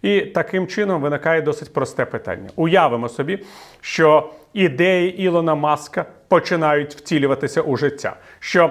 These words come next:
новий американський президент, скажімо, це буде Дональд Трамп, намагається домовитися із президентом Російської Федерації Володимиром Путіним про те,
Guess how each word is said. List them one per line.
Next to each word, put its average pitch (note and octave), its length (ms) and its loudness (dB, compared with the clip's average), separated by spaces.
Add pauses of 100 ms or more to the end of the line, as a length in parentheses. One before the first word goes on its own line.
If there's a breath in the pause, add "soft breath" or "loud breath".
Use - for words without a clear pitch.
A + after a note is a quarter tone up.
(120)
новий F#3 440 2
американський D#3+ 1000 0
президент, D3+ 580 0
скажімо, D3 380 0
це C#3+ 140 -2
буде D3 260 2
Дональд D3+ 720 0
Трамп, D#3+ 320 2 (260 loud breath)
намагається F3 560 4
домовитися D3+ 800 2
із C3+ 120 -4
президентом D#3 580 0
Російської D#3 480 0
Федерації D#3 460 0
Володимиром D#3 840 2
Путіним F#3 680 2
про D#3+ 180 4
те, F#3 300 4